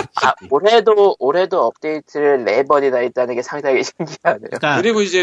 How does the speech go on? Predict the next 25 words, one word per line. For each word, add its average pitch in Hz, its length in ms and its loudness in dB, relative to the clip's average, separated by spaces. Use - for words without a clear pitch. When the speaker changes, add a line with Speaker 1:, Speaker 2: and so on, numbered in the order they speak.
Speaker 3:
위클리 233 440 -6
Q - 180 -6
and 233 120 2
A가 214 240 -2
스물세 240 380 -10
번째라는 220 480 -8
건 190 120 -12
주마다 185 680 -2
Q - 180 -14
and 247 140 -8
A를 214 140 -4
받는 165 280 -20
게 160 80 -20
스물세 - 360 -20
번째라, 240 460 -14
얘기야. - 360 -20
Speaker 2:
그러니까 135 340 -6
쟤네들에 214 680 2
비하면 160 340 0
블리자드가 160 840 -2
예교로 147 320 -2
보인다니까. 95 680 -6
Speaker 1:
그러니까 208 260 2
Speaker 2:
아. - 20 -2
Speaker 1:
저거, 202 360 4